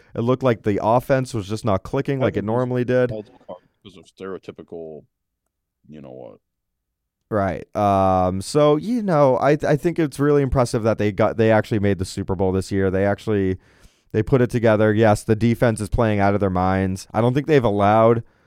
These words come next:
Speaker 1: points in the fourth quarter for all three games of the, uh, of the playoffs, which is crazy. Um, and, uh, Mahomes is just doing enough. He's not turning the ball over. He's not putting the ball on the ground. He's managing the game.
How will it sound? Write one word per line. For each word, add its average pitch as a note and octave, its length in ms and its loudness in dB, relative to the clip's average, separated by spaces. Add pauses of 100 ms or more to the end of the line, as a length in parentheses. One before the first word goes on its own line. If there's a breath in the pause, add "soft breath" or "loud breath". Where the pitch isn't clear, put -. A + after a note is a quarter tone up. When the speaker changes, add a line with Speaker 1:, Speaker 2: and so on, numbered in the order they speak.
(360)
Speaker 1:
points A#2+ 380 -2
in A#2+ 80 -6
the G#2 80 -4
fourth G#2+ 320 -4
quarter A2 380 2
for - 180 -4
all G2 180 2
three G#2 260 -2
games G#2+ 440 -4
of E2+ 220 -6
the, F#2+ 200 -2
uh, F2 320 -2 (100)
of G2+ 120 -6
the F#2+ 80 -10
playoffs, G#2+ 400 -4
which A2 160 -12
is E2+ 80 -12
crazy. F#2+ 680 -4 (480 soft breath)
Um, F#2+ 760 -2 (100)
and, A2 480 -4
uh, G#2+ 340 -4 (260 loud breath)
Mahomes D#3 380 -2
is D3 140 -8
just D3+ 160 -10
doing D#3+ 220 -4
enough. D3+ 320 -4
He's G2+ 140 -4
not A#2 180 -2
turning B2+ 220 -2
the A#2+ 80 0
ball A2+ 320 4
over. B2 400 2 (240 soft breath)
He's G#2 140 -8
not A#2 180 4
putting A#2+ 160 2
the A#2+ 80 -2
ball A2+ 260 6
on A#2 120 2
the A#2 60 -2
ground. A#2 340 2
He's G2+ 140 0
managing A2 440 -2
the G#2 80 -8
game. A2 520 -2